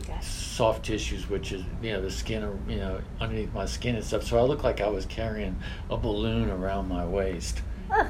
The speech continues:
Speaker 3: not pleasant to feel at all.
Speaker 1: No.
Speaker 2: No, and,
Speaker 3: Mm.
Speaker 2: and not pleasant to be carrying around when you're
Speaker 3: Yeah.
Speaker 2: trying to exercise. So it, it was,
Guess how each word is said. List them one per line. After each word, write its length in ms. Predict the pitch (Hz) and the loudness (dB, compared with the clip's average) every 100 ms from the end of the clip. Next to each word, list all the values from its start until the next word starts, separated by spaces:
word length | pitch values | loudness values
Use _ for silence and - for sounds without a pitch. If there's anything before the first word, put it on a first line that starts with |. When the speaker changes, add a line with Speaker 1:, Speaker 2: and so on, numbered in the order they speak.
| - | 0
Speaker 3:
not 340 | 247 294 - - | 2 4 4 4
pleasant 400 | 302 277 262 - | 4 4 0 -2
to 260 | - 247 | -4 -2
feel 420 | 240 - 269 - 214 | -2 -4 -2 0 2
at 100 | - | 4
all. 380 | 262 262 196 - | 6 8 4 2
Speaker 1:
No. 220 | - 135 | -2 2
Speaker 2:
No, 280 | 135 95 82 - - | 6 4 2 -2 0
and, 60 | 120 110 101 - | 0 0 0 0
Speaker 3:
Mm. 40 | |
Speaker 2:
and 80 | 127 | 4
not 220 | 127 113 | 4 4
pleasant 320 | 135 123 104 | 4 2 2
to 60 | - | -2
be 140 | 110 95 | -4 -4
carrying 340 | - 120 123 101 | 0 4 4 2
around 300 | 95 98 95 | -2 0 0
when 100 | 247 | 0
you're 100 | 247 | 6
Speaker 3:
Yeah. 220 | 226 165 | 8 8
Speaker 2:
trying 280 | - 123 113 | 6 6 8
to 60 | |
exercise. 800 | 110 113 - 113 - 104 90 90 | 8 8 4 0 2 2 6 4
So 340 | - - 135 139 | 8 8 10 8
it, 220 | 143 170 | 6 6
it 200 | 214 185 | 8 10
was, 200 | 180 | 8